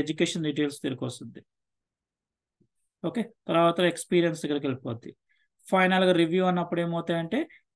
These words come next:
ఈ త్రీ ఫార్మ్స్ యొక్క డేటాని మనకు రివ్యూలో, so, ఏ,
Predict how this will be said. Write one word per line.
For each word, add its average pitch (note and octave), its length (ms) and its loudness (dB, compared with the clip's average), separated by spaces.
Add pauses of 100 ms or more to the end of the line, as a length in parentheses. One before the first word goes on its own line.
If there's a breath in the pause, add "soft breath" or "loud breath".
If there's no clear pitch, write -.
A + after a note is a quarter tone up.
ఈ F3+ 140 2 (220)
త్రీ G#3 180 4 (220)
ఫార్మ్స్ G#3 400 2
యొక్క F#3 200 0 (140)
డేటాని E3+ 500 2 (420)
మనకు F#3 240 -2 (100)
రివ్యూలో, F#3 480 0 (520)
so, A#3 100 -4 (220)
ఏ, F3+ 40 6